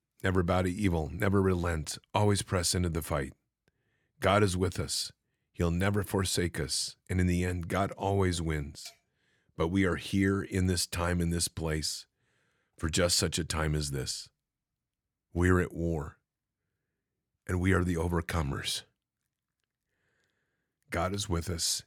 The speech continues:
and he'll never forsake us. And in the end, God always wins.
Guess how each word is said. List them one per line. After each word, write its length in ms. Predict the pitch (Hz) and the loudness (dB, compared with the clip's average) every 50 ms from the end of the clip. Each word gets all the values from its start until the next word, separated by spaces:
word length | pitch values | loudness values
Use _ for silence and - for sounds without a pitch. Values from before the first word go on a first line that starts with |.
| _ - | _ -6
and 80 | - 92 | -4 -2
he'll 160 | 85 92 90 | 0 0 0
never 340 | 90 90 92 95 90 90 85 | 2 4 4 4 4 2 0
forsake 520 | - - 90 80 - - 85 73 71 - | -2 -2 -4 -4 -2 -2 -2 -2 -2 -4
us. 280 | 80 76 - - - - - _ - | -8 -8 -6 -8 -8 -10 -12 _ -4
And 140 | 101 101 98 | 0 2 2
in 80 | 92 | 2
the 140 | 95 95 95 | 2 2 2
end, 300 | 92 82 78 78 76 - - _ _ _ _ _ _ _ _ _ _ _ _ _ _ _ _ - | 2 0 -2 -4 -8 -10 -18 _ _ _ _ _ _ _ _ _ _ _ _ _ _ _ _ -2
God 200 | 92 87 90 87 | -2 0 0 0
always 340 | 85 85 85 85 85 80 - | -2 -2 -2 -2 -2 -2 -2
wins. 520 | 80 80 78 76 73 76 73 - - - | -4 -2 -4 -4 -6 -6 -6 -8 -8 -8